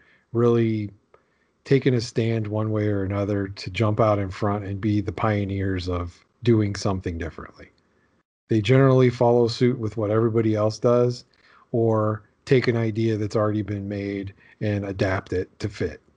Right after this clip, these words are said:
which, that's fine. I mean, there's nothing wrong with that.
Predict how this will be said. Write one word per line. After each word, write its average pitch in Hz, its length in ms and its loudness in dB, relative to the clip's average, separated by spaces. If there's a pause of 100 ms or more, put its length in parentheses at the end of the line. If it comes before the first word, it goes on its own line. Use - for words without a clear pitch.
(680)
which, 190 320 0
that's 185 200 0
fine. 101 460 2
I 117 60 -8
mean, 110 160 -2
there's 113 180 0
nothing 123 280 2
wrong 120 240 0
with 90 100 -10
that. - 240 -16